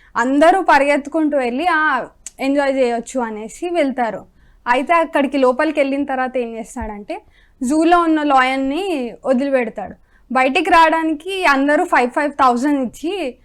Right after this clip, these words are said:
బయటికి వస్తారు. So స-, ఏది ఫ్రీగా రాదు అని.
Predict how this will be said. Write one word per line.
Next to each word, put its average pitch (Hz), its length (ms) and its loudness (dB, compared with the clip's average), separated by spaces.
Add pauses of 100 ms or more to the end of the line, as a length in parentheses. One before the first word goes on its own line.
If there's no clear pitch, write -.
(180)
బయటికి 262 340 -2
వస్తారు. 220 560 -6 (340)
So 349 260 2 (300)
స-, 262 420 -4 (160)
ఏది 277 420 4
ఫ్రీగా 311 420 4
రాదు 262 460 4 (180)
అని. 254 500 -4